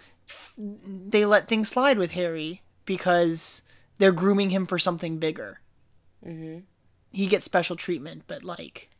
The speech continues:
Speaker 2: But it's for a purpose,
Speaker 1: Yeah.
Speaker 2: I suppose. I mean,
Speaker 1: And he
Speaker 2: I,
Speaker 1: didn't
Speaker 2: I'm
Speaker 1: choose
Speaker 2: never,
Speaker 1: it.
Speaker 2: I'm never
Speaker 1: It's
Speaker 2: in,
Speaker 1: weird.
Speaker 2: in, in,
Speaker 1: Is
Speaker 2: in
Speaker 1: Harry
Speaker 2: a
Speaker 1: the character, is Harry the character that, like, you either choose to be the hero or you have it thrust upon you?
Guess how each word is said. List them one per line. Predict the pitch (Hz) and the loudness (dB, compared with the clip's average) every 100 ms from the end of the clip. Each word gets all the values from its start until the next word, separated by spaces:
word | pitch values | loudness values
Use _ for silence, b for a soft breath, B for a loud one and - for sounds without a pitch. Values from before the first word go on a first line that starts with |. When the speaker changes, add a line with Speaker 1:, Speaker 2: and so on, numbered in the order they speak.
| b b - | b b 2
Speaker 2:
But | 302 | 2
it's | 302 - | 2 0
for | 302 277 | 4 4
a | |
purpose, | - - 202 196 202 208 202 | 2 0 0 0 -2 -2 0
Speaker 1:
Yeah. | 190 185 156 | 4 4 4
Speaker 2:
I | 170 | 0
suppose. | 208 196 190 196 202 208 214 202 220 | -2 0 0 0 -2 -2 -2 -4 -6
I | 220 214 | -6 -2
mean, | 196 | 4
Speaker 1:
And | - | 8
he | 190 | 10
Speaker 2:
I, | |
Speaker 1:
didn't | 277 277 | 10 10
Speaker 2:
I'm | 240 | 8
Speaker 1:
choose | 233 | 10
Speaker 2:
never, | 220 208 190 180 165 160 | 12 12 12 8 8 6
Speaker 1:
it. | 170 190 - | 4 -2 0
Speaker 2:
I'm | 180 196 | 2 8
never | 196 185 185 | 10 10 10
Speaker 1:
It's | 180 - | 10 10
Speaker 2:
in, | 330 | 10
Speaker 1:
weird. | 370 349 | 10 8
Speaker 2:
in, | - | 2
in, | 311 320 | 0 2
Speaker 1:
Is | 311 320 | 4 4
Speaker 2:
in | - | 4
Speaker 1:
Harry | 311 403 415 | 4 6 4
Speaker 2:
a | |
Speaker 1:
the | 415 | 2
character, | - 339 349 320 339 | 0 0 0 2 0
is | 330 | 0
Harry | 254 294 311 | -2 0 0
the | 311 | -2
character | - 254 254 254 254 240 | 2 4 2 2 -2 -2
that, | 202 | -2
like, | 202 180 175 - - _ _ _ _ _ B B B B B B B B _ _ - | 2 2 2 -6 -18 _ _ _ _ _ B B B B B B B B _ _ -2
you | 208 233 | 4 6
either | 240 233 214 | 6 4 2
choose | - - 220 226 | 0 2 2 2
to | - | -2
be | 208 220 | -2 0
the | 214 | -2
hero | - 208 208 208 208 | 0 0 2 2 0
or | 202 185 | 0 0
you | 180 | -2
have | 165 175 180 | -2 -2 -2
it | - | -4
thrust | - 175 160 190 | -4 -4 -2 -6
upon | - 151 170 | -8 -8 -6
you? | 190 220 240 | -6 -4 -4